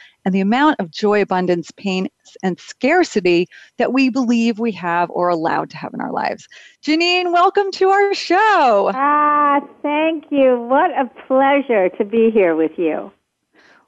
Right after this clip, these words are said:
Speaker 1: Well, we are super excited. And Janine, we start every guest with a couple personal questions just to,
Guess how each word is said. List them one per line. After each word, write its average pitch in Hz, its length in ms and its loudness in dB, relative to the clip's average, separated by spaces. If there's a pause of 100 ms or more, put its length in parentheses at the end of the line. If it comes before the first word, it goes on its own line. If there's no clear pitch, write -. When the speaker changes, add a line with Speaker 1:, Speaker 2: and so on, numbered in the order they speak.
Speaker 1:
Well, 214 200 2
we 277 200 0
are 339 100 2
super 269 400 -2
excited. 190 480 -2
And 226 160 -2
Janine, 262 300 0
we 262 80 0
start 240 460 0
every 277 320 2
guest 214 580 -2
with 208 120 -2
a 202 60 -2
couple 294 400 -2
personal 254 420 -2
questions 208 560 -4
just - 280 -8
to, 196 180 0